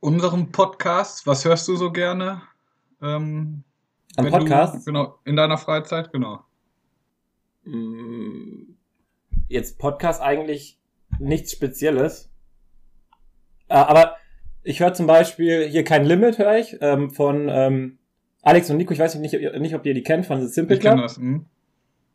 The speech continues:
Speaker 2: Das hab ich schon mal gehört. Dann, ja, sowas halt. Und dann halt so, so Motivationssachen, wie zum Beispiel hier, ähm, Christians Bischofs, Die Kunst, dein Ding zu machen.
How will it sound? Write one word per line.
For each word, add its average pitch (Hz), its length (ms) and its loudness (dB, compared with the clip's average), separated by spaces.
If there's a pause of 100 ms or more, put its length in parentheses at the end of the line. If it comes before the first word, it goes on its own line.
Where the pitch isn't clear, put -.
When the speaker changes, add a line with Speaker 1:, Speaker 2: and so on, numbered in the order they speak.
(120)
Speaker 2:
Das 143 120 2
hab 180 80 4
ich 175 60 -4
schon 185 120 2
mal 180 80 6
gehört. 175 500 4 (1080)
Dann, 135 280 2
ja, 131 200 4
sowas 139 340 6
halt. 110 260 4
Und 123 100 -4
dann 143 160 6
halt 151 180 4
so, 147 300 2 (300)
so 139 160 0
Motivationssachen, 151 1000 4
wie 147 80 0
zum 147 160 -4
Beispiel 147 600 6
hier, 143 320 4
ähm, 135 480 2 (260)
Christians 156 420 0
Bischofs, 160 440 2
Die 135 120 -4
Kunst, 160 300 0
dein 135 120 4
Ding 165 180 0
zu 180 80 -4
machen. 170 400 0